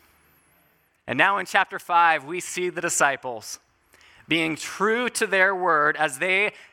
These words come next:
have refused to remain silent. They're continuing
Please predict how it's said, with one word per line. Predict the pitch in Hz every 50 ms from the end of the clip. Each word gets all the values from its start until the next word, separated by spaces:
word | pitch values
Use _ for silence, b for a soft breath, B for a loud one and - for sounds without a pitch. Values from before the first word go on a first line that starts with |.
| B
have | - 160 160 143 143
refused | 156 147 139 - - - - - - 226 240 240 226 196 180 175 175 175 180 175 165 - - - - B B B B B
to | - - 180 175
remain | 156 160 156 147 147 156 160 160 165 165 165 160 151 B B B B
silent. | B - - 165 151 135 139 127 110 87 - - - - - _ _ _ _ _ _ _ _ _ _ _ b b b b b _ _ _ _
They're | - 147 147
continuing | - 170 151 143 131 - - - 202 233 233 220 208 196 175 156 143 127 110